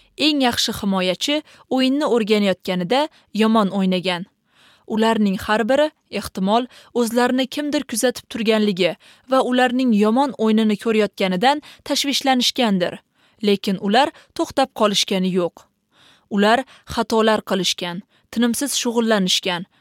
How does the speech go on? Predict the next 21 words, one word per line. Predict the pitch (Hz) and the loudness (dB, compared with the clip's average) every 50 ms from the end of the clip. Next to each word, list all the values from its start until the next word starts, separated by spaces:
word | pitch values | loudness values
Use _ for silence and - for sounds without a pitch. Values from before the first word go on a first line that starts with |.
| _ - | _ -12
va | 185 170 196 208 233 247 254 - _ _ _ _ _ - | -4 0 2 2 2 2 0 -4 _ _ _ _ _ -2
to | - 277 285 294 | 0 2 2 4
yaxshiroq | 269 247 240 - - - 254 233 220 208 | 2 2 0 0 -2 -2 0 0 0 0
o'ynay | - 214 220 214 208 208 202 | 0 2 2 2 2 2 0
boshlamagunlaricha | 185 208 190 - - 214 196 190 185 175 180 180 180 180 185 214 240 - - 294 277 269 - - _ | 0 -2 -4 -2 -2 -2 0 0 0 -2 -2 -2 0 0 -2 -2 -2 0 0 0 0 0 -4 -12 _
shunday | - - - 294 277 262 220 196 190 | -14 -8 -6 -2 0 2 2 0 0
qilishgan. | - - 196 185 - - - - 185 175 185 - _ _ _ _ _ _ _ _ _ _ _ _ _ _ _ _ | -2 -4 -2 -2 -2 -2 -2 -4 -6 -8 -8 -12 _ _ _ _ _ _ _ _ _ _ _ _ _ _ _ _
Lekin | 214 220 220 214 - 226 202 | 2 2 2 2 2 0 0
shunda | 185 - - 208 196 208 240 240 | 0 0 0 0 0 2 0 0
ham | - 240 208 185 | 0 0 0 0
ular | - 196 202 214 254 285 277 - - - _ | -2 0 2 2 2 2 0 -4 -14 -16 _
boshqalardan | - 226 233 - - - 240 240 226 226 220 247 240 208 | -4 -2 -2 -2 -2 0 2 2 2 2 2 0 0 0
o'zib | - 208 196 208 214 - | 0 0 0 0 -2 -2
ketish | - 233 196 - 262 254 - | -2 -4 -2 -2 -2 -2 -2
uchun | - 277 - - 294 285 247 - - - | -4 -4 -4 -2 -2 -2 -4 -8 -14 -8
astoydil | - 196 196 - - - 269 285 302 233 277 254 | -6 -6 -6 -4 -2 0 2 2 2 2 0 -2
shug'ullanishda | - - 254 233 208 220 208 208 208 202 190 - - - 220 185 | 0 -2 -2 -2 0 0 2 2 2 0 0 -2 0 0 0 0
davom | 175 190 185 190 190 180 | 0 0 2 0 0 0
etaverishgan. | - 202 196 - 196 185 185 185 180 175 - - - 180 175 175 - _ _ _ _ _ _ _ _ _ _ _ _ _ _ _ _ - | -2 -4 -4 -2 -2 -2 0 -2 -2 -2 -4 -6 -6 -8 -8 -10 -12 _ _ _ _ _ _ _ _ _ _ _ _ _ _ _ _ -18
Hech | - - 220 190 - - - | -8 -6 -6 -4 -2 -4 -2
kim | - 285 302 311 320 | 0 0 0 0 -2